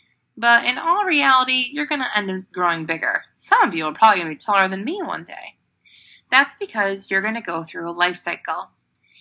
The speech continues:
You're going to start out as, you start out as babies, then you grow into toddlers and kids. Eventually, I can't believe it, but you're gonna be a teenager,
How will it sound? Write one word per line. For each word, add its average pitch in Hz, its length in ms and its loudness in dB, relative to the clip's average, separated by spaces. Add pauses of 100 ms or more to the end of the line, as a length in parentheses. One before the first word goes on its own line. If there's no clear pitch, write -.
(160)
You're 190 140 0
going 185 220 -4
to 175 100 -10
start 160 260 2
out 156 140 2
as, - 260 -10 (280)
you 180 140 -10
start 185 220 2
out 180 120 0
as 170 200 -8
babies, 240 600 -4 (220)
then 175 160 -6
you 165 80 -6
grow 165 160 -2
into 160 140 -8
toddlers 254 760 -4
and 165 180 -14
kids. 254 600 -6 (420)
Eventually, 180 720 -4 (100)
I - 60 -20 (100)
can't 208 260 0
believe 190 300 -4
it, 175 160 -2
but - 100 -16
you're 220 120 -2
gonna 202 180 -4
be 185 140 -6
a - 80 -8
teenager, 202 800 -4